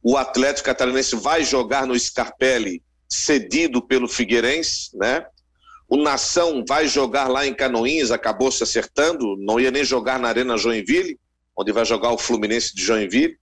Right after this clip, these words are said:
Então é isso, vamos esperar que, é, durante a competição os times vão ganhando corpo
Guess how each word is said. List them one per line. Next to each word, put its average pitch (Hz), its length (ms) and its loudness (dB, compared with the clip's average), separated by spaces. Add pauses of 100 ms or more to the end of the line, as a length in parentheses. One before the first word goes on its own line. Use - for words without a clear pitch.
(420)
Então 196 320 0
é 190 80 2
isso, 196 280 -2
vamos 127 200 0
esperar 151 360 0
que, 175 120 -2
é, 151 240 0 (240)
durante 185 540 2
a 185 60 0
competição 170 840 -2 (400)
os - 200 -4
times 170 300 0
vão 160 200 0
ganhando 143 320 0
corpo 196 600 -2